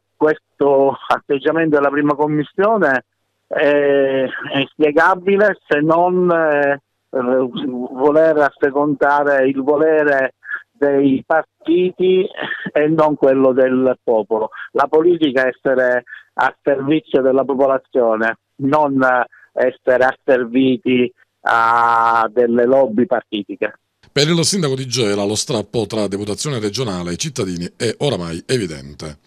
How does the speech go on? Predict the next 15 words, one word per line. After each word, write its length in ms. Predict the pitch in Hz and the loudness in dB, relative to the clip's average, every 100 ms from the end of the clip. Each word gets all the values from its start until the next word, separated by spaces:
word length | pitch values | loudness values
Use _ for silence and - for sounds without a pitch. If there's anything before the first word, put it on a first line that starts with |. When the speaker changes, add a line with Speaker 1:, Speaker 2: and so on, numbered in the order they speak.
| - - | -20 -12
Speaker 1:
Non 280 | 110 127 131 | -6 -4 -2
ci 80 | |
arrenderemo 540 | 147 151 160 156 160 160 | 0 0 0 0 2 2
noi 220 | 185 196 | 0 0
come 160 | 160 139 | 0 0
non 140 | 127 - | -4 -4
si 60 | |
arrenderanno 640 | 131 113 127 139 135 151 135 | -6 -6 -6 -4 -4 -2 -4
i 80 | 120 | -2
gelesi, 580 | 127 120 101 98 101 101 - - - | -2 0 0 -4 -6 -10 -10 -12 -8
anzi 640 | - 160 151 123 - 107 104 _ _ _ _ | 0 2 2 0 -2 -4 -4 _ _ _ _
più 220 | - 220 | 0 4
ostacoli 720 | 214 180 - 180 180 156 147 | 4 2 0 0 0 0 -2
stanno 360 | - 143 135 127 | -2 -4 -2 -2
mettendo, 800 | 120 - - 151 160 156 151 147 | -2 -4 -4 -2 -2 0 0 -2